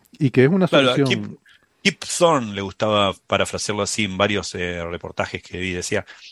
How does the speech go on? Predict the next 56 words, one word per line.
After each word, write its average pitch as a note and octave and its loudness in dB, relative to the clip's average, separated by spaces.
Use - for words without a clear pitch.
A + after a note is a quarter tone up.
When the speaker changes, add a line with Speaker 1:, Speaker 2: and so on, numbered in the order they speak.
Speaker 2:
"No A#2+ 4
hay C#3 4
que C#3 0
entender A2 -2
los A2 -6
agujeros F#2 -6
negros, G#2 -4
eh, E2 -8
está - -4
bien, F#2+ -2
los F#2+ -4
físicos G#2+ 0
han F2+ -2
sido G#2 -2
construidos G2 -4
con E2+ -10
materia, F2 -4
pero A2+ -6
una D3 4
vez F3 2
que - 0
el - 6
agujero G2+ -2
negro G2 -4
está F2+ -6
formado, D2+ -12
un A2 0
agujero A#2+ -2
negro F#2+ -4
de E2 -6
Schwarzschild, - -8
no A2 -4
hay D3 2
que D3 0
pensarlo G#2 -4
como F2+ -10
materia F2+ -6
concentrada F2+ -8
atrás F2+ -8
de F2+ -12
un F2 -12
horizonte. D#2 -12
Hay C3 2
que C3+ 0
pensarlo C3 2
como G#2 -4
el G#2 -2
mismo D#3+ 0
espacio G#2+ -2
y - -18
tiempo F#2 -6
con-, E2 -12
contorsionado F2 -6
de F2 -6
esa D#2+ -8
manera. D2 -12